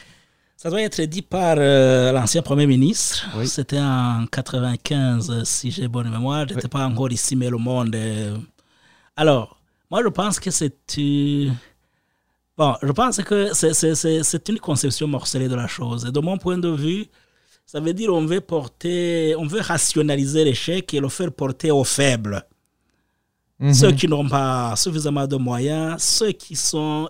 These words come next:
Speaker 1: immigrants, ça n'a pas, de toutes les façons, est-ce que tous les, tous les Québécois fortunés... bah, pas fortunés, mais en toutes les façons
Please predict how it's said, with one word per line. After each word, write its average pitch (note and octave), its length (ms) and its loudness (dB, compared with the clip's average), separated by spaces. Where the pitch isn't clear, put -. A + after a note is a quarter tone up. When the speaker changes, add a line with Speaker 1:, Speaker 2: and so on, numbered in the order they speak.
Speaker 1:
immigrants, C3+ 640 -4
ça - 200 -6
n'a F3+ 120 -8
pas, G#3 160 -8
de D#3+ 80 2
toutes C#4 200 -6
les F3+ 100 4
façons, C#3 360 0
est-ce F3+ 180 0
que - 80 -6
tous D#4+ 580 6
les, F#3 380 0
tous D#4 200 0
les G#3+ 160 6
Québécois D3+ 960 0
fortunés... D#3 640 -4
bah, C3+ 180 0
pas A#2 140 -8
fortunés, B2+ 420 -6
mais B2+ 100 0
en B2+ 120 -2
toutes C#3 240 -4
les D#3+ 100 -2
façons C#3 560 0